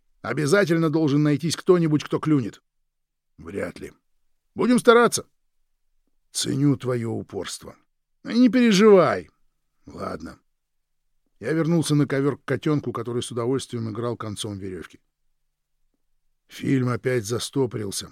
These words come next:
сообщил я Саре. «Сценарий никому не нравится».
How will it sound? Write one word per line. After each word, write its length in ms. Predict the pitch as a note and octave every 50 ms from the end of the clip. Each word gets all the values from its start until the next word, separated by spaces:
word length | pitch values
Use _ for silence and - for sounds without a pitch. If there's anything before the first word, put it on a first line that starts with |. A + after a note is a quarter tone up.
| - -
сообщил 440 | - - G#2 F#2+ - - B2 A2+ G#2+
я 120 | G2+ G2+
Саре. 360 | - - - F#2+ F2 E2 D2+ _ _ _ _ _ _ _ _ _ _ _ _ _ _ _ _ _
«Сценарий 640 | - - - - B2+ D3+ E3+ F#3 F#3 F3 D#3+ D3+
никому 340 | D3 C3+ - B2+ A#2+ B2 B2
не 120 | A#2+ A#2
нравится». 540 | A#2 A#2 A#2 A#2 G#2 F#2 E2+ D#2+ - - -